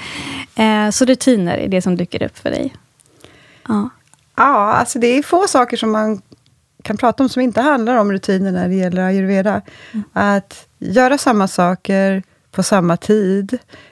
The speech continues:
Speaker 2: Inte alltid på samma sätt. Men dygnsrytmen är så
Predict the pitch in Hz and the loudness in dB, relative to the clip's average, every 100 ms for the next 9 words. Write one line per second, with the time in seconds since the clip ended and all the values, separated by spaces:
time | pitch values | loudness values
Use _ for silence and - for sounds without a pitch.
0 | - 233 247 359 - 208 - 202 180 - | -6 0 2 2 0 0 2 2 2 2
1 | 185 277 - - - - _ _ _ - | 0 0 -6 -16 -16 -16 _ _ _ -20
2 | _ _ - 233 247 226 220 208 147 170 | _ _ 0 2 4 2 2 2 0 0
3 | 180 247 208 - 254 320 - 269 226 196 | 2 2 2 0 0 0 2 2 4 2
4 | 196 - - 302 269 220 | 0 -2 0 2 4 4